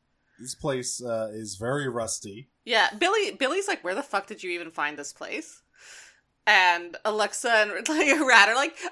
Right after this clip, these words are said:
Speaker 1: "Oh, you know, we went to, like, a summer camp nearby and we used to play here." <laughs> What?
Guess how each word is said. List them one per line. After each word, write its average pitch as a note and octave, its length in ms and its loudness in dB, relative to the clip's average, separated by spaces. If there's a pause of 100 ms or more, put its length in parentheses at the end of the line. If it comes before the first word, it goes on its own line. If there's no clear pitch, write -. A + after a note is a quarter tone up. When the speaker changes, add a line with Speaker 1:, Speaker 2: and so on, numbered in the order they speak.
Speaker 1:
"Oh, C5+ 220 4
you E4 100 2
know, A3+ 180 4
we C#4+ 120 -2
went C#4+ 200 2
to, E4 180 -4
like, B3+ 280 0
a A3+ 100 2
summer A3 300 0
camp G3+ 340 0
nearby F#3 440 2
and E3 100 -4
we F#3+ 80 -8
used G#3 200 -10
to A3 60 -8
play G#3+ 300 -6
here." G3 440 2
<laughs> - 920 -10
What? - 460 8